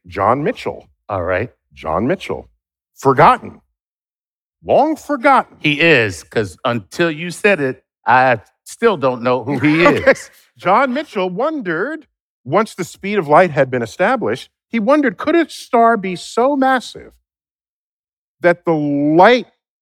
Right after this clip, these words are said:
Speaker 1: cannot escape and that the star turns dark? And he called them dark
Speaker 2: Dark
Speaker 1: stars.
Speaker 2: stars.
Speaker 1: So this is the brilliant, even before Einstein and before he had the math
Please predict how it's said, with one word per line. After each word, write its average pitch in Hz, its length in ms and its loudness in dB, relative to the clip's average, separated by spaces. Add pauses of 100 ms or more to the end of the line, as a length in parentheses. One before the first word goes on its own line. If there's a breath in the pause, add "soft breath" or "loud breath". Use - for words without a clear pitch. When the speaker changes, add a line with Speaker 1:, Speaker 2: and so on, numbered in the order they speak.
(200)
Speaker 1:
cannot 202 440 -4
escape 120 640 -4 (600)
and 156 160 4
that 151 160 0
the 151 80 -2
star 175 680 2 (160)
turns 151 640 -10
dark? 95 420 2 (1500)
And 147 140 4
he 143 60 -4
called 151 280 2
them 151 200 0
dark 107 220 2
Speaker 2:
Dark 147 200 0
Speaker 1:
stars. 190 800 2
Speaker 2:
stars. - 180 -20 (1300)
Speaker 1:
So 185 220 2
this 247 200 -2
is 240 120 -4
the 208 100 2
brilliant, 190 500 -2
even 240 220 -2
before 233 360 2
Einstein 175 580 0
and 165 160 -8
before 185 320 -4
he 196 60 -2
had 175 160 -2
the 151 100 -2
math 147 380 -2